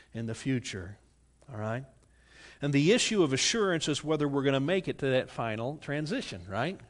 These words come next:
That's our problem right now. Do I have the hope and the assurance that I'm gonna make it to this last step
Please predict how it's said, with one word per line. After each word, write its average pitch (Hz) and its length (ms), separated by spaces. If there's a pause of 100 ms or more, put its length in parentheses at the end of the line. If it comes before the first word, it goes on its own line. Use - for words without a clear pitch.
(180)
That's 170 460
our 214 280
problem 113 540
right 127 180
now. 139 360 (540)
Do 202 220
I 220 120
have 185 220
the - 100
hope 160 540 (200)
and 160 120
the 147 80
assurance 151 640
that 160 140
I'm 190 180
gonna 165 140
make 180 360
it 151 220 (300)
to 165 100
this 156 240
last 147 360
step - 520